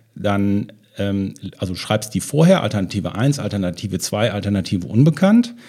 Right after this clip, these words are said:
legst die drei quasi, stellst du die, legst du die im Dreieck auf den Boden und dann stellst du dich auf den, auf die Alternative eins drauf, schließt die Augen,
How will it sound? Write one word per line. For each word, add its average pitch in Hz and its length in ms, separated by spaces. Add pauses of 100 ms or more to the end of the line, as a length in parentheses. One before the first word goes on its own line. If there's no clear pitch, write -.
(220)
legst 120 280
die 110 80
drei 101 200
quasi, 101 300
stellst 98 280
du - 20
die, 98 180
legst 110 300
du 107 40
die 98 140
im 95 140
Dreieck 110 360
auf 92 200
den 92 100
Boden 175 600
und 95 180
dann 131 180
stellst 151 420
du 170 60
dich 160 380 (580)
auf - 460 (500)
den, 98 220 (180)
auf 95 160
die - 120
Alternative 98 560
eins 120 340
drauf, 208 520 (540)
schließt - 500
die 226 120
Augen, 143 560